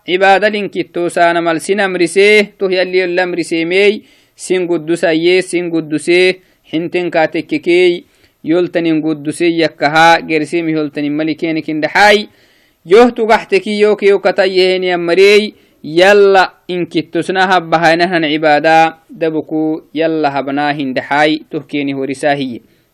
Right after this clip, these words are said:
Idan tah islaminna. Islaminna ka kiyyaana hiniinimi, amu gedhakaa, yalli abayyee yalli cibaada.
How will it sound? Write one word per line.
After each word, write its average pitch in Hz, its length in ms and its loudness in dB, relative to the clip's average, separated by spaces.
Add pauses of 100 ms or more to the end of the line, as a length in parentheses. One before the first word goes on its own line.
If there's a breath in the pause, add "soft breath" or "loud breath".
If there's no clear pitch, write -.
Idan 160 340 -2
tah 165 80 -2
islaminna. 139 640 -4 (1040 soft breath)
Islaminna 208 640 0
ka 240 120 0
kiyyaana 202 460 2
hiniinimi, 190 680 0 (500)
amu 190 280 2
gedhakaa, 190 680 4 (580)
yalli 233 540 4
abayyee 220 720 4
yalli 220 720 0
cibaada. 175 720 2